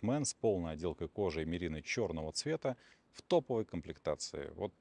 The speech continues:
лучше, мне кажется, просто варианта не придумать. И красивый цвет, и практичный салон, и богатое оснащение, европеец, все как надо. В скором времени П Т С будет действующий. Кого заинтересует, обращайтесь, контакты указаны в описании к этому видео, и сама машина будет размещена в Telegram-аккаунте asatur точка прайс.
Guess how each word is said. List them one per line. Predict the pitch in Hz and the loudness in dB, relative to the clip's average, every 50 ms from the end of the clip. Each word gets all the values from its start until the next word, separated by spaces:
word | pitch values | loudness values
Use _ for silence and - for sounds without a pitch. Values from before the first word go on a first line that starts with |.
| - | -16
лучше, | - - 98 120 147 - - 92 | -10 -6 -4 -4 -2 -2 -2 -2
мне | 87 85 82 | -2 -2 -2
кажется, | - 92 85 - - - | -2 -2 -2 -2 -6 -6
просто | - 87 - - 85 | -6 -6 -4 -2 -2
варианта | 85 92 104 101 92 95 | -2 0 -2 -2 -4 -4
не | 95 101 | -4 -4
придумать. | 95 - 110 113 135 160 165 143 117 - - | -2 -4 -4 -2 -2 -2 -2 -2 -2 -4 -6
И | - | -6
красивый | - - - - - 92 80 82 80 | -4 -4 -2 -2 -2 -4 -4 -4 -6
цвет, | - - - 110 123 147 147 - - | -4 -2 0 2 2 0 0 -2 -4
и | 82 78 76 76 - - - - - - - _ | -4 -4 -4 -6 -8 -14 -20 -20 -20 -20 -14 _
практичный | - 90 87 - - 90 80 - - 85 80 | 0 0 0 0 -2 -6 -6 -4 -4 -2 -2
салон, | - - - 90 101 123 143 135 101 85 | 0 2 2 2 4 4 4 4 2 0
и | 78 | 0
богатое | 76 80 78 85 82 80 - 85 - | 0 0 2 2 0 0 0 -2 -2
оснащение, | - - - 98 95 - - 156 151 135 117 98 87 80 80 | -2 -2 -2 -2 -2 -2 -2 0 0 2 2 2 0 0 0
европеец, | 80 80 87 98 98 - 143 143 120 - - - | 0 2 2 2 2 0 0 -2 -2 -2 -4 -6
все | - - - - 110 98 | -8 -4 0 2 2 2
как | - - - - | 2 0 0 0
надо. | 131 143 156 143 127 123 120 - - - - - - _ | 0 0 2 2 2 0 0 -2 -8 -18 -20 -20 -20 _
В | - - | -4 -2
скором | - - 127 117 110 98 | 2 6 6 8 8 8
времени | 92 95 95 85 80 78 78 | 6 6 4 4 2 0 -2
П | - - 82 | -2 -4 -2
Т | - 87 80 | 0 0 0
С | 76 | 0
будет | 80 80 82 80 87 82 85 | -2 -4 -2 -2 -2 -2 0
действующий. | 92 139 160 156 - - - 113 104 - - 92 | 2 2 2 2 0 -2 -2 -4 -4 -2 -4 -4
Кого | - - 101 107 107 101 | 0 2 2 4 4 2
заинтересует, | 85 92 90 90 - - 98 90 85 - - 98 87 80 - | 2 0 -2 -2 -2 -2 -2 0 0 -2 -2 -2 -2 0 0
обращайтесь, | 85 80 82 98 95 - - 92 78 - - - | -2 2 2 2 2 2 0 -2 -2 -2 -6 -10
контакты | - - 85 82 - 80 - - - 80 | -8 -6 -6 -6 -4 -6 -6 -6 -10 -8
указаны | - 87 78 80 80 | -6 -6 -4 -4 -6
в | 78 | -6
описании | - - - 87 82 76 | -6 -6 -6 -6 -6 -6
к | - 78 | -6 -6
этому | 78 - 82 82 | -6 -4 -4 -2
видео, | 87 98 87 82 80 | -2 0 0 0 0
и | 78 | 0
сама | - - 87 87 80 | 0 0 0 0 0
машина | 80 82 - - 85 80 | 0 -2 -2 -2 -2 -2
будет | 80 80 - | -2 -2 -4
размещена | - 82 80 82 82 - - 87 80 | -4 -4 -4 -4 -4 -2 -2 -2 -2
в | - | -2
Telegram-аккаунте | - 95 90 82 85 82 82 85 82 - 92 80 78 76 - - - - | -2 -2 0 0 0 0 -2 -2 0 0 0 0 0 -2 -6 -8 -8 -6
asatur | - 95 - - 87 - - - - | -4 -2 -2 -2 -2 -2 -4 -6 -6
точка | - - - - - 101 | -6 -8 -10 -6 -4 -4
прайс. | - - 135 156 175 180 - - | 0 2 2 2 2 2 0 -4